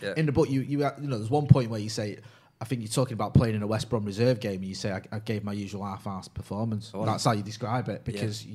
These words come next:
Speaker 2: you,
Speaker 1: yeah.
Speaker 2: your heart's not,
Speaker 1: Yeah,
Speaker 2: not
Speaker 1: pre-,
Speaker 2: there.
Speaker 1: pretty average. Yeah,
Speaker 2: <laughs>
Speaker 1: it was, no, but I had, um, I had a little pipe dream that, like, Nobby took me,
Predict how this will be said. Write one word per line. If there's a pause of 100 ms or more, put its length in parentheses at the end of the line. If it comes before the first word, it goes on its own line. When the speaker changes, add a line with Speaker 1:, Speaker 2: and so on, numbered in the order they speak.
Speaker 2:
you,
Speaker 1:
yeah.
Speaker 2:
your
heart's
not,
Speaker 1:
Yeah,
Speaker 2:
not
Speaker 1:
pre-,
Speaker 2:
there.
Speaker 1:
pretty
average.
Yeah,
Speaker 2:
<laughs>
Speaker 1:
it
was, (360)
no,
but
I
had,
um, (100)
I
had
a
little
pipe
dream
that, (200)
like,
Nobby (180)
took
me,